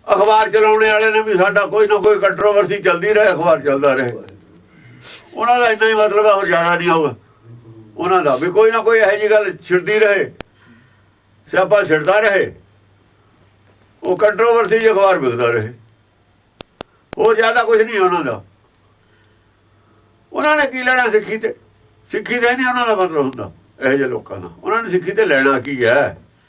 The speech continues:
ਸਿੱਖੀ ਦਾ ਉਹਨਾਂ ਦੇ ਸੌ ਸੌ ਕੋ ਨੇੜੇ ਨਹੀਂ ਹੈ, ਨਾ ਰਹੇ। ਸਿੱਖ ਕੋਈ ਹੈ ਵੀ ਉਹਦੇ ਨਾਲ, ਹਰੇਕ ਵੱਜਦਾ ਉਹ ਤੋਂ ਸਿੱਖ ਹੈ ਜਿਹੜਾ। ਹਾਂ, ਉਹ ਉਹਦੇ ਨੇੜੇ ਨੂੰ ਆਊਗਾ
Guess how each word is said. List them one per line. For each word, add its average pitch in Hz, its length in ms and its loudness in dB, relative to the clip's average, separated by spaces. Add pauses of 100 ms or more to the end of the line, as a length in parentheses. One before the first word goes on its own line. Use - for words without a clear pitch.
(800)
ਸਿੱਖੀ 233 340 -4
ਦਾ 240 100 2
ਉਹਨਾਂ 247 260 0
ਦੇ 226 60 2
ਸੌ 202 200 2
ਸੌ 202 140 2
ਕੋ 220 160 0
ਨੇੜੇ 185 320 0
ਨਹੀਂ 160 180 -4
ਹੈ, 147 340 -4 (180)
ਨਾ 143 140 -2
ਰਹੇ। 117 360 -2 (1200)
ਸਿੱਖ 220 260 -2
ਕੋਈ 254 180 0
ਹੈ 190 240 2
ਵੀ 208 120 0
ਉਹਦੇ 233 160 2
ਨਾਲ, 240 300 -2 (960)
ਹਰੇਕ 277 260 2
ਵੱਜਦਾ 165 320 0
ਉਹ 123 100 0
ਤੋਂ 147 120 -4
ਸਿੱਖ 104 220 -8
ਹੈ 95 60 -8
ਜਿਹੜਾ। 92 240 -10 (640)
ਹਾਂ, - 220 2
ਉਹ 233 100 0
ਉਹਦੇ 269 320 4
ਨੇੜੇ 240 260 2
ਨੂੰ 220 160 -2
ਆਊਗਾ 165 500 0